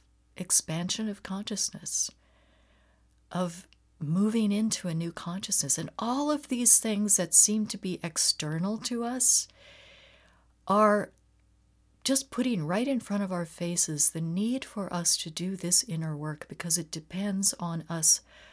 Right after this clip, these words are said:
all shedding that idea within ourselves. And those of us who are evolutionary activists are those of us who have chosen to do this work, to do this work in ourselves,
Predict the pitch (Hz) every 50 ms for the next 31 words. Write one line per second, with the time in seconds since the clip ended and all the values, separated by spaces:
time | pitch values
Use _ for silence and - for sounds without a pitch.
0 | - - - _ _ - 202 220 247 247 240 - - - - 202 208 208 220 226
1 | 220 196 185 180 185 180 170 175 160 - 165 160 160 151 143 147 - - 175 175
2 | 170 165 160 - - 147 131 139 135 - - - - - - _ _ _ _ _
3 | _ _ _ _ - - - - - - 185 180 180 185 208 220 - 254 240 233
4 | 226 233 220 - - - 185 180 170 - - - 175 185 202 196 202 202 202 -
5 | - 208 208 202 - 147 143 147 147 - - 143 156 147 143 151 - - - -
6 | - - - 156 147 147 156 160 180 180 - 202 196 190 185 - - - 175 165
7 | 151 151 _ - - 165 156 156 156 - - 151 147 151 156 _ _ - - -
8 | - _ _ - - 160 156 - 156 147 160 156 156 - - - 139 127 131 160
9 | _ - - _ _ _ _ _ _ _ _ _ _ _ _ _ _ _ _ _
10 | _ _ _ - 180 160 175 175 180 190 208 202 - - 175 175 175 175 170 175
11 | - - - - - 170 175 185 190 190 180 - - - 170 160 165 160 160 156
12 | 160 160 165 170 - - - -